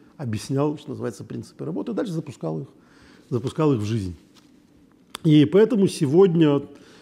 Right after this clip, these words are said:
э, мы посвятим наш разговор не только памяти Раби Йоэла, но и, э, разбору, э, пот-, причём я попытаюсь, э, показать не только то, о чём мы будем говорить, но то, как, как это сделано, вот разбору,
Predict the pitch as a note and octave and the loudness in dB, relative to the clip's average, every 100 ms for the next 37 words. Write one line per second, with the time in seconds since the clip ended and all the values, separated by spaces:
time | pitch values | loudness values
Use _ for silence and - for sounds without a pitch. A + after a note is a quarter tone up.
0 | _ - B2+ B2 B2 A#2+ A#2+ A#2+ A#2+ - | _ -12 -8 -6 -6 -6 -6 -6 -10 -14
1 | - B2 A2+ - A2+ B2 A2+ A2+ G2+ - | -14 -14 -12 -12 -10 -8 -8 -8 -10 -16
2 | - - A2+ A2 G#2+ A2+ A#2 G#2+ G2+ C3 | -18 -16 -14 -14 -12 -8 -8 -8 -10 -10
3 | - A3 C4 - F#3+ D#3+ F3 E3 D#3+ D#3 | -8 -6 -4 -2 -2 2 2 4 2 0
4 | E3 F#3+ E3+ D#3 D3+ _ _ _ - C#3 | 2 2 2 -2 -6 _ _ _ -18 -14
5 | A3+ G3+ F#3+ B2+ G#2+ C3+ F3 D#3 C3 - | -12 -8 -4 -4 -2 0 2 2 -2 -10
6 | _ _ _ _ - - C#3 C3 B2+ A#2+ | _ _ _ _ -18 -6 -2 -2 -4 -12
7 | - G#2+ C#3 A#2+ A#2+ A#2+ C3 C#3+ B2+ A2 | -10 -6 -4 -2 -4 -4 -4 -2 -2 -2
8 | - _ _ _ - B2 A#2+ A2+ - - | -8 _ _ _ -16 -12 -12 -12 -16 -16
9 | G#2 A#2+ C3+ C3+ A2+ - F3 E3+ C#3 B2+ | -10 -8 -8 -8 -10 -8 -8 -8 -8 -8
10 | - - _ - C3 A2+ - A#2+ A2 G#2 | -12 -18 _ -10 -8 -8 -8 -8 -8 -10
11 | G#2 G2+ G#2+ A2 A2 C3 C3 - B2+ B2+ | -10 -10 -8 -10 -10 -10 -12 -10 -10 -10
12 | A#2 A2+ G2 B2 F#2+ - - - - G2+ | -8 -8 -6 -6 -6 -12 -18 -18 -16 -16
13 | G2+ B2 A#2+ A2 | -10 -8 -6 -8